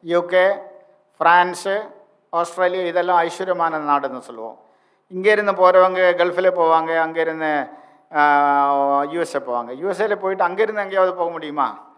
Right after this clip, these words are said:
இல்லை, அதுதான் லாஸ்ட்டு. தமிழ்நாட்டுல கிராமத்துல இருக்கிறவங்க சென்னைக்கு வருவாங்க. சென்னையிலேருந்து பாம்பே, டெல்லிக்கு போவாங்க. டொ-,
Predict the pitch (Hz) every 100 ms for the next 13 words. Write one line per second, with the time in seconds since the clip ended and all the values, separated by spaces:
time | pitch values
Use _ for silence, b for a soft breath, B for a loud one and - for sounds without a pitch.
0 | _ 151 147 - - _ _ - 139 165
1 | 160 143 143 - 127 - - _ _ _
2 | _ _ _ _ _ _ _ 143 156 170
3 | 175 165 165 165 165 180 185 185 180 160
4 | 160 160 156 165 170 160 - - - 165
5 | 185 180 185 123 117 113 - 151 170 180
6 | 175 170 170 170 175 175 175 160 160 160
7 | 147 147 135 139 139 151